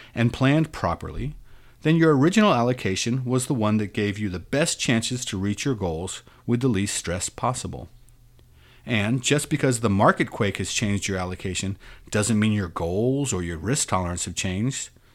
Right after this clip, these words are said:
so come back to where you started. When the market quake hits, sell from the asset classes that have been hit the least hard and buy into the asset classes that have been hit the hardest. In other words, sell high and buy low.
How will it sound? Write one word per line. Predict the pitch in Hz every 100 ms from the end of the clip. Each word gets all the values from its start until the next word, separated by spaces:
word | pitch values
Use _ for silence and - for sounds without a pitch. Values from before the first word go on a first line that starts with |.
| -
so | - 147
come | - 127
back | 80 78 -
to | -
where | 104 85 82
you | 98
started. | 110 - 120 107 - - _ _ - - - - - - - - - - -
When | 143 170
the |
market | 180 180 196 180
quake | - 165 -
hits, | 110 104 - -
sell | - - 135 139
from | - 160
the | 147
asset | 110 117 127
classes | - 107 - 123 -
that | 98
have | 104 92
been | 101
hit | 82 117 - -
the | 120
least | 101 95 -
hard | 87 87 101 - - -
and | 135 117
buy | 107 120
into | 131 135 147 147
the | 147
asset | 101 107 113
classes | - 98 - 113 -
that | 110
have | 117
been | 104 98
hit | 90 90 -
the | 98
hardest. | 117 113 - - - - _ - - -
In | 113
other | 110 110
words, | 113 139 151 - - -
sell | - - 127 151
high | 156 180 101 85 -
and | 104 87
buy | 76 90
low. | 95 90 67 85